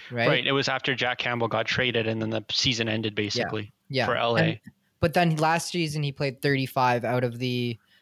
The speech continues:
Speaker 1: fifty-six. That's a starting
Speaker 2: Yeah.
Speaker 1: goalie. That's the
Speaker 2: Exactly.
Speaker 1: thing is,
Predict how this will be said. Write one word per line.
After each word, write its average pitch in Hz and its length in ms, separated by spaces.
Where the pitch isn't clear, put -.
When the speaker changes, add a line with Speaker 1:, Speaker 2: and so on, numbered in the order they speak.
Speaker 1:
fifty-six. - 720
That's 131 240
a 131 60
starting 127 340
Speaker 2:
Yeah. 135 140
Speaker 1:
goalie. 82 180
That's 185 200
the 190 80
Speaker 2:
Exactly. 226 200
Speaker 1:
thing 202 100
is, 160 340